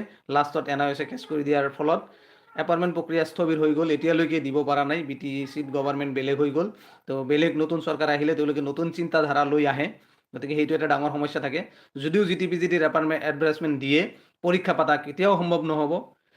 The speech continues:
এই পৰীক্ষাটো আপোনাৰ হৈ যাবগৈ ছাব্বিছত। তেতিয়া কোন গভৰ্ণমেণ্ট থাকে কোনেও ক'ব নোৱাৰে, কাৰণ কোনো ভগৱান নহয়। তো, সেই পৰিপ্ৰেক্ষিতত এতিয়া যদি এডভাৰ্টাইজমেণ্ট দিয়ে, সেইটো এটা ডাঙৰ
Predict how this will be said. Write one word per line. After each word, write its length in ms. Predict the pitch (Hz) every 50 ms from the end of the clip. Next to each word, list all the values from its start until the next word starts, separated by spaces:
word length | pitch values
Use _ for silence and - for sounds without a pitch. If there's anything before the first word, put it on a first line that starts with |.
| _ _ -
এই 100 | - 156
পৰীক্ষাটো 500 | 156 156 175 180 190 185 - 190 156 175 180
আপোনাৰ 280 | 170 151 - 160 156 156 151 - - _ _ _ _ _
হৈ 180 | - - 160 165 156
যাবগৈ 320 | 156 156 147 151 160 185
ছাব্বিছত। 520 | 180 - 160 139 135 139 135 - 139 120 - _ _ _ _ _ _ _ _ _ _ _ _ _ _ _ _ _ _ _ _ _ -
তেতিয়া 240 | 156 143 185 175 175
কোন 180 | 165 - 185 180 175
গভৰ্ণমেণ্ট 400 | 156 151 151 156 147 156 151 147
থাকে 200 | 147 135 131 143 147 147 -
কোনেও 200 | - 156 160 170
ক'ব 160 | 156 165 156 160 160
নোৱাৰে, 280 | 156 151 147 147 160 185 - _ _ _ _ _ -
কাৰণ 120 | 139 143 139
কোনো 160 | 151 151 156 147
ভগৱান 320 | 123 131 123 131 139 143
নহয়। 280 | 147 139 127 131 139 190 - _ _ _ _ _ _ _ _ _
তো, 40 | - 127 127
সেই 160 | 165 180 196
পৰিপ্ৰেক্ষিতত 600 | 196 180 180 175 165 170 160 - 160 156 175 175 175 - -
এতিয়া 220 | - 147 135 170 165
যদি 160 | 156 156 160
এডভাৰ্টাইজমেণ্ট 480 | 160 143 135 147 151 151 - 160 151 147 139
দিয়ে, 140 | 139 147 151 147
সেইটো 180 | 143 139 135 156
এটা 140 | 151 147
ডাঙৰ 260 | 143 139 135 139 147